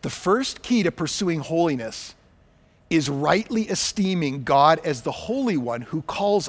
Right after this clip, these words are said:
us to be holy as he is holy. I-, if we, if we love him and fear him and worship him and hold him in the highest regard,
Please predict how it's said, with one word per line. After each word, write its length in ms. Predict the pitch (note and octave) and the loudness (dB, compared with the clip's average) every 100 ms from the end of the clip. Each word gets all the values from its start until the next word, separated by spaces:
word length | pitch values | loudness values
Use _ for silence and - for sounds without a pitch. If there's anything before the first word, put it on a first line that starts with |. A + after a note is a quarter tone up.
| - | 0
us 280 | G3 G#3+ - | 0 0 -2
to 100 | F#3 | -4
be 140 | E3+ | -2
holy 440 | C#3+ F3 F3 E3+ | 0 2 2 2
as 200 | D#3+ D3 | 0 -2
he 140 | G3 A#3 | 0 0
is 120 | F#3 | 0
holy. 320 | B2 G#2+ G2+ - _ _ _ _ _ _ _ _ _ _ _ _ _ | -4 -10 -14 -20 _ _ _ _ _ _ _ _ _ _ _ _ _
I-, 120 | A#3+ | 0
if 180 | C4 A#3 | 4 4
we, 200 | A#3 A3 - | 4 4 2
if 160 | G#3 | 0
we 120 | A#3 | 2
love 400 | G3 G#3 B3+ C#4+ | 2 4 6 6
him 200 | G3+ F#3 F3 | 4 0 0
and 140 | D#3+ D#3 | -2 -4
fear 400 | - C4+ D4+ A#3 | 0 2 4 4
him 260 | F3+ D3+ - | 2 0 0
and 300 | E3 D#3 D3 | 0 0 0
worship 480 | A3+ D4+ - G#3+ D#3+ | 2 2 4 2 2
him 180 | E3 D#3+ | -2 0
and 140 | F3 F3 | -4 -4
hold 420 | - C#4 D#4+ B3 | -4 0 2 4
him 160 | B3+ | 4
in 60 | A#3 | 4
the 80 | G3 | 4
highest 380 | G#3 A#3 G#3+ G3+ | 6 6 6 0
regard, 440 | F3+ A#3 A3 | 4 6 6